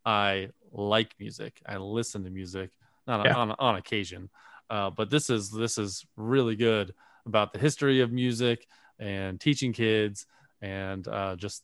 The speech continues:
Speaker 1: I, I, I just like the, the heart of the movie, um, too, as well.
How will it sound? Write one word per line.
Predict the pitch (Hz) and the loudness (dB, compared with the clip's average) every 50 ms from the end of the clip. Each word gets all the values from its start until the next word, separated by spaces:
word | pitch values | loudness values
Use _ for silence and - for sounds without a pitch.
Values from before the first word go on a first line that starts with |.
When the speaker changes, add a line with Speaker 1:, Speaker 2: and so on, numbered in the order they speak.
| _ _ _ | _ _ _
Speaker 1:
I, | - | 2
I, | 120 110 110 120 - 127 131 143 - 135 | 4 6 6 6 6 6 6 6 6 4
I | 127 | 2
just | 123 110 107 | 2 0 2
like | 120 123 120 117 - | 4 4 4 4 2
the, | 117 113 107 110 110 104 | 2 2 2 0 -2 -4
the | 110 110 107 104 98 95 - _ - - _ | -2 -2 0 0 -2 -6 -8 _ -20 -20 _
heart | - - 131 120 117 - _ _ - | -2 2 4 4 4 2 _ _ -2
of | 110 107 98 | 0 0 0
the | 95 101 | -2 -4
movie, | 101 101 101 107 110 110 107 98 _ _ _ _ _ _ _ _ _ _ _ _ | -4 -4 -6 -6 -6 -8 -10 -12 _ _ _ _ _ _ _ _ _ _ _ _
um, | 101 95 95 92 90 87 | -8 -8 -8 -8 -8 -8
too, | - - 104 92 | -6 -6 -6 -6
as | 90 87 | -6 -8
well. | 110 107 101 - | -6 -8 -8 -8